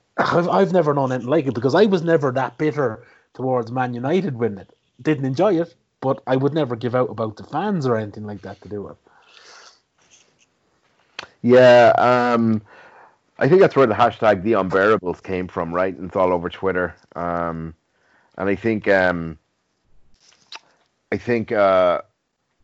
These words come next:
Speaker 2: I stopped going on Twitter, uh, to talk general football with people because I was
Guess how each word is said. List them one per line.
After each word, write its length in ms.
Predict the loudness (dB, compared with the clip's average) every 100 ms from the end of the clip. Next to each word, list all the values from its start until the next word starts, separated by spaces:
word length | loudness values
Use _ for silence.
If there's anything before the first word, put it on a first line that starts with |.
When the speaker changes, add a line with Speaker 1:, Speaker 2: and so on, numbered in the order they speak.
| _ -20 -20 _ -20 _ _ _ _ -20 -20 -20 -20 _ _ _ -10
Speaker 2:
I 440 | -8 -8 -4 -4
stopped 400 | -4 0 0 0
going 240 | 0 0 0
on 140 | -4
Twitter, 520 | -6 -8 -4 -2 -4 -8 _ _ -20 _ -4
uh, 320 | -2 0 -2 -6 -14 _ -20 -20 _ _ -14
to 120 | -12
talk 440 | -2 2 2 0 -12 -12
general 440 | -6 -4 -4 -6
football 460 | -8 -10 -8 -6 -6
with 120 | -8
people 380 | -14 -14 -10 -10
because 420 | -12 -6 -4 -2
I 100 | -4
was 440 | -6 -10 -12 -18